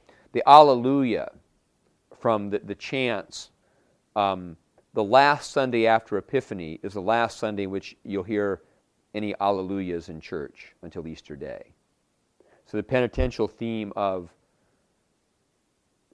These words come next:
pre-Lent and Lent is highlighted by that. And you hear Alleluias again on, on, on Easter Day.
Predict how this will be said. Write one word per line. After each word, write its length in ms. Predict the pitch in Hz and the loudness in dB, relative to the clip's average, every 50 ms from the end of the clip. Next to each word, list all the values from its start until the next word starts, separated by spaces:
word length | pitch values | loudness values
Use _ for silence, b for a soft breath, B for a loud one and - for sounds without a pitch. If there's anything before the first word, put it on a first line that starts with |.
| - 95 - _ | -16 -16 -16 _
pre-Lent 540 | - - 175 170 156 131 131 127 117 101 - - | -10 -2 -2 0 0 0 0 -2 -2 -4 -6 -4
and 280 | 139 127 131 127 120 | -2 -2 -2 -2 -2
Lent 200 | 113 104 101 98 | -4 -6 -6 -6
is 120 | 101 92 - | -8 -12 -6
highlighted 580 | - 127 120 120 117 110 107 101 95 92 87 | 0 2 4 4 4 2 0 -2 -2 -4 -6
by 180 | 80 90 87 87 | -6 -8 -8 -8
that. 500 | 80 87 87 80 67 50 50 - _ - _ _ _ _ _ _ _ _ _ _ _ _ _ _ _ - | -8 -10 -10 -10 -10 -12 -14 -16 _ -20 _ _ _ _ _ _ _ _ _ _ _ _ _ _ _ -16
And 100 | 101 98 | -12 -12
you 60 | 92 | -10
hear 180 | 90 107 107 101 | -6 -4 -4 -2
Alleluias 460 | 98 98 92 87 98 95 90 82 80 | -2 -2 -4 -4 -6 -6 -8 -8 -10
again 260 | 90 80 87 85 82 | -12 -12 -12 -12 -12
on, 140 | 82 82 78 - - | -14 -18 -18 -18 -18
on, 160 | 85 85 80 | -18 -18 -16
on 120 | 78 82 | -16 -14
Easter 320 | 85 85 78 - - - 76 | -14 -14 -16 -16 -16 -16 -14
Day. 300 | 69 73 67 57 50 | -12 -12 -12 -12 -14